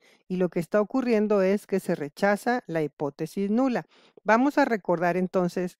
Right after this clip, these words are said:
qué es lo que dijimos en la hipótesis nula. Acá está, la hipótesis nula que trata la igualdad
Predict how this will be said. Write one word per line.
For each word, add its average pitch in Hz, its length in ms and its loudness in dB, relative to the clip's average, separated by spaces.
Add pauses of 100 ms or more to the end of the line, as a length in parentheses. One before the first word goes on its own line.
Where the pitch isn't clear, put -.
(380)
qué 247 380 4
es - 260 -4
lo 220 220 2
que 196 180 2
dijimos 175 540 -2
en 175 100 0
la 151 80 -2
hipótesis 170 680 -6
nula. 220 320 -2 (420)
Acá 160 300 -2
está, - 320 -6 (120)
la 180 140 -2
hipótesis 233 640 0
nula 170 440 0 (300)
que 156 340 -4 (100)
trata 190 500 2
la 175 200 2
igualdad 160 640 2